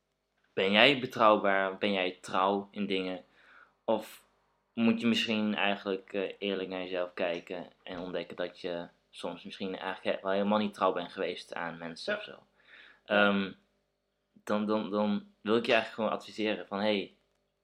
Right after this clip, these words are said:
Speaker 1: ga ermee naar God toe. Ehm, vraag God of hij je wil helpen om echt trouw te kunnen zijn. En ook in het kleine.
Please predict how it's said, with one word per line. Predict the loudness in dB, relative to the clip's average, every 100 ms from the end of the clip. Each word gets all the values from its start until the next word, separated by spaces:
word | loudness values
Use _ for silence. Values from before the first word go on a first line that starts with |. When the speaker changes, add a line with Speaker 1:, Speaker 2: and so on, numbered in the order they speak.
| _ _ _ _ _ _
Speaker 1:
ga | 0 4
ermee | 6 6
naar | 6
God | 4 0
toe. | 2 0 0
Ehm, | 2 2 2 -2 -10 _ _ _
vraag | -2 4 4 4
God | 2 0 0 -14
of | -4
hij | 2 4
je |
wil | 6
helpen | 6 6 4 0
om | -2 -4 -10 _
echt | -16 -6
trouw | 4 4
te | 4
kunnen | -4 -4 -2
zijn. | -4 -4 -8 -12 _ _ _
En | 0
ook | 0 2
in | -2
het | -2
kleine. | -2 -2 -4 -10